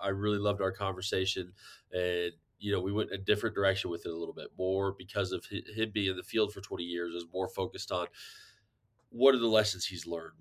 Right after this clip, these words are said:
What are the things that he kind of imparts to his G As, his interns? You know, things that,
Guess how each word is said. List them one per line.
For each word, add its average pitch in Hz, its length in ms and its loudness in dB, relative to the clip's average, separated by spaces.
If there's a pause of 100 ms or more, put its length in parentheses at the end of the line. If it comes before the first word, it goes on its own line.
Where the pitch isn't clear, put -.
(520)
What 107 460 2
are 113 120 4
the 104 80 0
things 107 320 0
that 98 160 0
he 101 240 -4
kind 101 240 0
of 90 80 -4
imparts 101 680 -2
to 95 360 -4
his 95 160 -4
G 98 420 2
As, 85 120 -4
his 90 160 -8
interns? 92 720 -6
You 101 100 -6
know, 95 140 0
things 113 420 2
that, 95 220 2